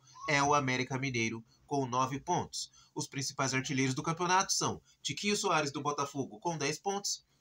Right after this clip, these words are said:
Vitor Roque, do Atlético Paranaense, com sete pontos. Eduardo, com sete gols. Tiquinho Soares, do Botafogo, com dez gols. Vitor Roque,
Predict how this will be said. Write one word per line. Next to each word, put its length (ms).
Vitor 320
Roque, 320
do 80
Atlético 380
Paranaense, 560
com 180
sete 320
pontos. 440
Eduardo, 420
com 180
sete 400
gols. 540
Tiquinho 360
Soares, 500
do 80
Botafogo, 640
com 200
dez 300
gols. 500
Vitor 340
Roque, 480